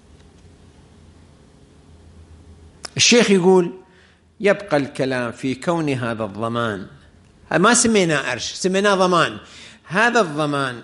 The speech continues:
المخالف للأصل، شنو هو الأصل؟ الأصل أن الثمن لا يقابل بجزء من المثمن. كتبتوها القاعدة لو لا؟ أن الثمن لا يقسط ولا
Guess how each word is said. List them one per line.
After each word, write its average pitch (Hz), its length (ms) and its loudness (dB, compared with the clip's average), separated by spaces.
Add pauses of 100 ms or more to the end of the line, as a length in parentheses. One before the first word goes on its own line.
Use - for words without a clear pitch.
(100)
المخالف 190 840 0
للأصل، 185 540 0
شنو 214 160 0
هو 202 80 6
الأصل؟ 165 540 -2 (300)
الأصل 175 640 -2
أن 175 220 -8
الثمن 196 520 -6
لا 208 180 2
يقابل 202 680 2
بجزء 190 800 2 (800)
من 156 160 -6
المثمن. 131 600 -8 (800)
كتبتوها 196 540 2
القاعدة 214 380 -2
لو 180 120 0
لا؟ 139 240 -4 (380)
أن 156 260 -2
الثمن 170 520 -2
لا 202 160 2
يقسط 202 920 -2
ولا 175 680 -2